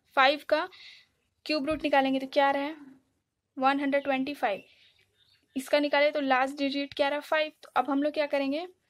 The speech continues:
फ़ाइव at the unit place, फ़ाइव को हम लोग क्या ले लेंगे? यूनिट प्लेस में। ठीक है, वंस प्लेस का क्या हम लोग को मिला? फ़ाइव। ठीक है, अब देखो ग्रुप क्यों बनाते हैं? ग्रुप का मतलब क्या है कि ये दो, देखो यहाँ पे दो ग्रुप बना, यानी कि इसका जो भी हम लोग क्यूब रूट निकालेंगे उसमें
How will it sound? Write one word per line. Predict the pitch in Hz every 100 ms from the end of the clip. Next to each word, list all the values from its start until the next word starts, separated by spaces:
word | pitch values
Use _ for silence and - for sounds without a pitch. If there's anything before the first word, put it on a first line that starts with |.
| _ _ _
फ़ाइव | - 254 285
at | 285 277
the | 302
unit | 277 262 285 285
place, | - 220 -
फ़ाइव | - 254 285 -
को |
हम | 294
लोग | 285 285
क्या | 277
ले | 285
लेंगे? | 294 302
यूनिट | 269 262 262
प्लेस | - 226 196 -
में। | 269 _ _
ठीक | 320
है, | 339 381 _ _ -
वंस | 262 294 294
प्लेस | 285 285 -
का | 294 302 -
क्या | 294 294
हम | 294 285
लोग | 294
को | 302
मिला? | 285 302 392 - _ _ _ 262
फ़ाइव। | 226 - _ _ _ -
ठीक | 359
है, | 349 370 _ _ - - -
अब | 262
देखो | 285 277
ग्रुप | 226 302 339
क्यों | - 320
बनाते | 311 302
हैं? | 294
ग्रुप | 262 294
का | - 302
मतलब | 302 294 302
क्या | 311
है | 349 - - - _
कि | -
ये | 262 330 359 _ _ _ _ _
दो, | 226 285 302 - - -
देखो | 254 269 247
यहाँ | 277
पे | 277
दो | 247 294
ग्रुप | 294 311
बना, | 302 294 370 - _ 269
यानी | 269
कि | 277
इसका | 269 - 302
जो | 262 262
भी | 294
हम | 311
लोग | 311 311
क्यूब | 277 277
रूट | 285 285
निकालेंगे | 285 277 277
उसमें | 277 302